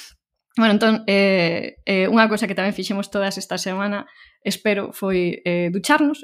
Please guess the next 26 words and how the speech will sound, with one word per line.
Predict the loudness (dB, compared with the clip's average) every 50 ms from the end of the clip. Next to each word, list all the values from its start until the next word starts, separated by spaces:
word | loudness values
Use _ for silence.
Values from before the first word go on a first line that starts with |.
| -6
Eu, | -6 -4 -4 -4 -4 -6 -8
de | -8 -8 -8
feito, | -8 -10 -10 -12 -12
te-, | -10 -10 -8 -8 -8
ves | -8 -8 -8
que | -6
teño | -2 -2 0 0
o | 0
cabelo | 0 2 4 6 4 4
un | 4 2
pouco | -4 -4 -4 -2 0
húmido | 2 4 4 4 4 2 -2 -4
porque, | -6 -6 -6 -6 -6 -6 -6 -8 -12 -16 -16 -16 -16 -16 -20 _ _ 0
porque | 0 0 0 0
hoxe | -2 -2 -2 -2 -2 0 0 0 0 -2 -2 -6 -12 -20 -20 _ _ 0
gravamos | 2 4 6 6 6 4 4 2 2
de | 2 2
noite | 2 2 0 0 -2 -4 -6 -8 -12 -20 -16 _ 0
e | 2 2
eu | 2
son | 2 0 -2 0 0
de | 0 0
ducharme | -2 -2 -2 -2 -2 -2 -2 0
pola | 2 2 2 2
noite. | 2 2 0 0 -2 -4 -6 -6 _ _ -20 -20 -20 -20 -20 _ _ _ _ 4
Pero, | 6 6 6 6 4 2 2 0 -2 -2